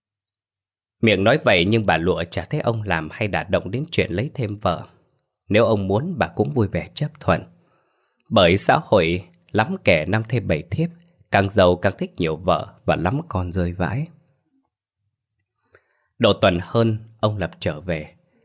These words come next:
Bà mừng cuống lên vồ vập hỏi han. Trái lại với thái độ của vợ, ông Lập từ tốn nhấp trà rồi đưa sấp vải thượng hạng và chai dầu thơm cho vợ bảo: "Cha con tôi chọn, à, khi dạo phố đấy.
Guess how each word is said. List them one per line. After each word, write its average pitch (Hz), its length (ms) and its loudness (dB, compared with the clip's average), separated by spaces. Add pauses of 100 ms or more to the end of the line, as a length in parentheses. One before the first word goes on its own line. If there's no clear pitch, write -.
(140)
Bà 98 120 2
mừng 92 320 0
cuống 156 220 2
lên 135 240 2
vồ 90 160 0
vập 85 240 -4
hỏi 80 280 -6
han. 98 260 -4 (1160)
Trái 139 140 4
lại 131 260 2
với 135 180 0
thái 147 200 -4
độ 78 220 2
của 85 200 -4
vợ, 85 320 -2 (380)
ông 98 160 -2
Lập 85 160 0 (100)
từ 80 140 0
tốn 131 360 0
nhấp 170 120 2 (120)
trà 73 340 -2
rồi 80 120 0
đưa 92 160 0
sấp - 280 -4
vải 80 220 0
thượng - 260 -2
hạng - 240 -8 (360)
và 80 220 2
chai 90 240 -2
dầu 80 180 -2
thơm 87 300 -2
cho 85 140 -4
vợ 90 240 -2
bảo: 82 300 -8 (1600)
"Cha 104 120 2
con 101 260 4
tôi 98 240 4
chọn, 85 300 2
à, 87 120 4
khi 101 160 0
dạo 87 200 2
phố 101 320 0
đấy. 139 140 -8